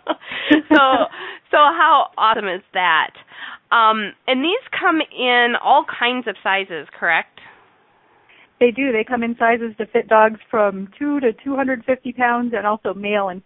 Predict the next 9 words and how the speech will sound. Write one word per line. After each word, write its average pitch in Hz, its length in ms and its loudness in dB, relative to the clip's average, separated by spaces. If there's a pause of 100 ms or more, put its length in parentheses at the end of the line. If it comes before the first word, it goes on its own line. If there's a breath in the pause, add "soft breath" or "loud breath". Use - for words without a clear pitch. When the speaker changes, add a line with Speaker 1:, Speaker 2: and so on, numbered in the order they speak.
Speaker 2:
female 170 400 -8
dogs. 160 420 -10
We 185 100 -12
have 165 180 -8 (120)
slings 175 320 -12 (220)
created 175 500 -8 (120)
to, 165 160 -8
to - 480 -12
help 233 220 2